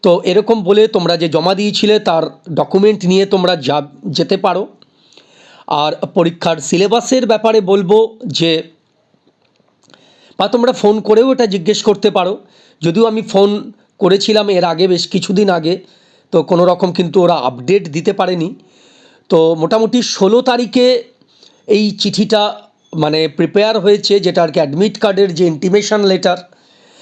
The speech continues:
এবং পরীক্ষা হচ্ছে আঠেরো তারিখে, আঠেরোই ফেব্রুয়ারি। গ্রুপ সি পদের জন্যে, অর্থাৎ লাইব্রেরি ক্লার্ক পদের জন্যে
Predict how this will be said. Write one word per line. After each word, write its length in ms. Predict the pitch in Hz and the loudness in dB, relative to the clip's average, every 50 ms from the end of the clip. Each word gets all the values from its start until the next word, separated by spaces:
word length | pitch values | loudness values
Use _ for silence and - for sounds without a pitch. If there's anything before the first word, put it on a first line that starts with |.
| - - - | -18 -8 -2
এবং 240 | 196 170 196 196 190 196 | 0 0 0 0 0 0
পরীক্ষা 400 | 202 196 220 226 - - 247 233 | 2 2 2 0 -2 -2 -2 -2
হচ্ছে 380 | 185 240 208 - - - 262 - | -2 -2 -6 -6 -4 -2 -2 -2
আঠেরো 480 | - - 160 165 - - 226 240 247 | -2 -4 -6 -4 -2 0 2 2 2
তারিখে, 460 | - 185 151 143 135 139 - 139 131 - - | 2 0 -2 -2 -4 -6 -6 -8 -8 -8 -6
আঠেরোই 440 | - 147 151 - 208 208 220 226 | -8 -6 -2 0 2 4 4 2
ফেব্রুয়ারি। 560 | - - 175 156 139 151 160 151 135 127 120 - - _ _ _ _ _ _ - - - _ _ _ _ _ _ _ _ _ _ - | 2 0 0 0 0 0 0 0 0 -2 -8 -14 -18 _ _ _ _ _ _ -20 -20 -20 _ _ _ _ _ _ _ _ _ _ -8
গ্রুপ 460 | 139 123 180 240 262 262 - - 196 | -2 0 2 2 2 2 0 -6 -6
সি 320 | - - - - 226 262 | -6 -4 0 0 2 2
পদের 400 | 269 269 247 247 220 247 233 180 | 2 2 2 2 2 0 0 0
জন্যে, 300 | 143 196 202 190 180 190 | 0 0 0 2 2 2
অর্থাৎ 380 | 233 220 196 - - 175 170 - | 2 2 0 0 -2 -2 0 0
লাইব্রেরি 680 | 165 139 139 143 147 160 160 165 202 233 233 226 247 | -2 0 0 -2 -2 -2 -2 0 0 2 2 2 0
ক্লার্ক 420 | 240 - - 220 208 208 208 - - - | 0 0 -2 0 0 0 -2 -4 -2 0
পদের 320 | - 185 170 180 196 180 147 | 0 0 2 2 0 0 0
জন্যে 480 | 202 202 196 202 202 208 208 208 208 | 0 0 2 2 2 2 2 2 -2